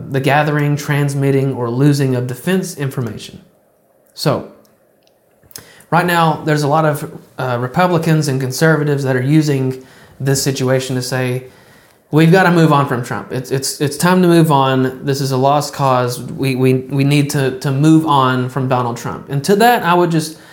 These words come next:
simply ask, do you think they're not going to go after the next guy? Well, let's say Ron DeSantis becomes the Republican nominee. Do you think, do you honestly think they're not going to give him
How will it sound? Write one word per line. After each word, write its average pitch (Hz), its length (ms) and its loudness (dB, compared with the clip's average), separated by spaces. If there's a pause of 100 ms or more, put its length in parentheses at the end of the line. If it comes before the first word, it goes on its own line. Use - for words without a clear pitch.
(220)
simply 185 480 2
ask, 104 420 -6 (920)
do 135 80 -2
you 139 160 2
think 190 360 0
they're 139 180 -2
not 139 380 -2
going 143 380 -2
to 127 140 -12
go 135 360 -2
after 131 760 -6
the 139 80 -2
next 131 300 -2
guy? - 240 -10 (1900)
Well, 143 340 -4
let's 180 260 0
say 175 320 4
Ron 151 420 0
DeSantis 127 520 -4
becomes 135 440 0
the 123 300 -2
Republican 135 520 -2
nominee. 110 420 -8 (960)
Do 135 80 -6
you 160 300 2
think, 208 400 0
do 135 100 -2
you 143 120 2
honestly 190 440 2
think 127 340 -2
they're 139 140 0
not 156 280 0
going 147 260 2
to 143 100 -2
give 143 300 2
him 135 600 -2